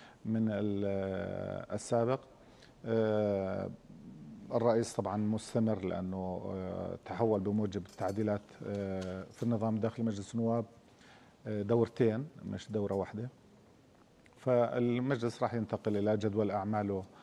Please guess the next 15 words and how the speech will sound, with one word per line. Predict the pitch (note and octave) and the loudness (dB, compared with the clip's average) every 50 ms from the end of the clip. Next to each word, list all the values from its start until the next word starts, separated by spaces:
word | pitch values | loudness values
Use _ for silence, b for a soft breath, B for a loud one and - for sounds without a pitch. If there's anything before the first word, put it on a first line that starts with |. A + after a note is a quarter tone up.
| B B B B B - G#2+ | B B B B B -4 -2
ال-، | G#2+ G2+ G2 G2 G2 G2 G2 G2 F#2+ F#2+ F#2 F#2 F#2 F2+ F#2 F#2+ - - | 0 2 2 2 2 0 0 0 0 -2 -2 -2 -4 -4 -4 -6 -2 0
العادي. | A2+ A#2 G#2+ G#2+ G#2+ G#2 F2 F2+ F2 - B B B B B B B - | 2 4 4 4 4 2 0 -4 -8 -12 B B B B B B B -4
الآن | - A2+ - E3+ E3 E3 E3 D#3+ D3+ - - C#3 C3+ C3 | -2 2 2 4 4 4 2 0 0 -2 -4 -2 0 0
التحليلات | B2+ - - - C3+ - C#3+ C#3+ C#3+ D3+ D#3 D3+ D3 C#3+ C#3+ - - | 0 0 0 0 0 2 4 6 8 8 8 8 6 4 2 -2 -2
عم | - A2+ B2+ B2 B2 A#2+ A#2 - - A#2+ A#2+ A#2 G#2+ C#2+ C#2+ D#2+ A2+ - | 0 2 2 2 0 0 -2 -2 -2 0 0 0 0 -2 -4 -8 -6 -6
تتحدث | - A#2 - - C3 C3+ A#2+ A2+ B2+ A#2+ - | -6 -6 0 0 0 2 4 4 2 2 2
عن | - G2 A#2 A#2+ A#2 A2+ A2+ A2 - - - - - - - - - - - - - - | 0 0 2 2 2 2 0 -2 -4 -10 -20 -20 -20 -20 -20 -20 -20 -20 -20 -20 -18 -10
صعوبة | - - - C3 A#2+ D3 D3 C#3+ A#2+ B2+ A#2+ - - | 0 4 4 8 10 10 10 10 8 6 4 2 4
هذه | - A2+ A2 G#2 G#2 F#2+ | 4 4 6 4 4 2
الدورة، | F#2 F2 E2 F2 D2+ C#2+ - - - - - | 0 0 -2 -2 -2 -4 -6 -12 -14 -6 -2
لأنها | G#2 A2+ A#2 A2 A#2+ C3+ | 0 2 2 4 4 4
آخر | C3+ - - A2+ | 2 2 2 2
دورة | G#2 A2 A2+ G#2 G2 G2+ | 4 4 4 4 4 2
لمجلس | G2 G2+ G#2 G#2+ G#2 G2 G2 - - | 2 2 2 2 0 0 -2 -2 -2
النواب، | G#2 G2+ G2+ G2+ G#2 G#2 G#2 | -2 0 0 2 2 2 0